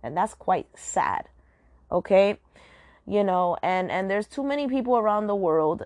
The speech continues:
that are too self-absorbed. They're just busy taking selfies and busy talking about themselves and busy talking about their relationships and their love triangles and love and hip-hop and all this stupid shit that the Matrix feeds into the subconscious.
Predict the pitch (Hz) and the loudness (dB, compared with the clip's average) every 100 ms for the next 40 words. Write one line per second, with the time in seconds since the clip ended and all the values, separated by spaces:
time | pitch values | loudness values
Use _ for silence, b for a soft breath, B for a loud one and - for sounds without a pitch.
0 | - 196 170 165 - 233 233 233 226 214 | -4 0 2 0 -2 -6 0 2 2 0
1 | 190 180 170 151 - 160 175 - 202 233 | -2 -4 -4 -4 -6 -8 -8 -4 -2 -2
2 | 233 220 208 196 165 156 - 156 143 175 | -2 -4 -4 -6 -4 -4 -4 -6 -6 -8
3 | 143 160 196 233 214 226 202 196 180 170 | -10 0 2 2 -2 -4 -4 -4 -4 -6
4 | 156 - 147 135 147 127 107 - 214 240 | -10 -8 -4 -4 -6 -10 -8 -2 0 0
5 | 208 202 202 196 185 180 175 B B B | -2 -2 -2 -2 2 2 2 B B B
6 | - 185 180 190 175 147 - - - 139 | -8 -4 -2 0 0 -2 -4 -12 -10 -8
7 | 143 - 160 165 143 123 - 156 131 135 | -8 -8 -6 -4 -4 -6 -6 -4 -2 -2
8 | 117 127 135 139 135 139 b b b b | -4 -6 -8 -8 -10 -14 b b b b
9 | b 170 175 175 160 185 185 180 170 156 | b 2 4 4 0 -6 -6 -8 -8 -8
10 | - 123 147 139 - - - - - 180 | -8 -8 -8 -8 -12 -18 -20 -16 -4 -4
11 | - 131 - - - 170 147 - b b | -2 -8 -8 -14 -4 -2 -2 -4 b b
12 | b - 190 - 143 131 156 - 147 - | b -6 -4 -4 -6 -6 -6 -6 -10 -10
13 | - 151 151 117 143 160 127 - 139 - | -4 -2 -2 -4 -8 -6 -6 -4 -4 -4
14 | - 139 127 - - | -6 -6 -6 -6 -6